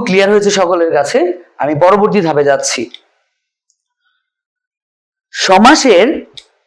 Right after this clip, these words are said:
বিষয়বস্তু জানার আগে কিছু বিষয় সম্পর্কে সম্পূর্ণ ক্লিয়ার কাট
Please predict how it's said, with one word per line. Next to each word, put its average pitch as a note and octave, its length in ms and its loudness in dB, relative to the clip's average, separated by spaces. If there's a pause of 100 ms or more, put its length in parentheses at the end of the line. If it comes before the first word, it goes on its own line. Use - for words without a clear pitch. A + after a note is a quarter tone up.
(140)
বিষয়বস্তু A#3+ 580 0
জানার G#3+ 320 2
আগে G3+ 240 0 (400)
কিছু A#3+ 380 -2 (100)
বিষয় A3+ 440 2
সম্পর্কে E3+ 480 -2 (360)
সম্পূর্ণ G3 460 -2 (220)
ক্লিয়ার G3+ 300 0 (100)
কাট A3+ 140 -2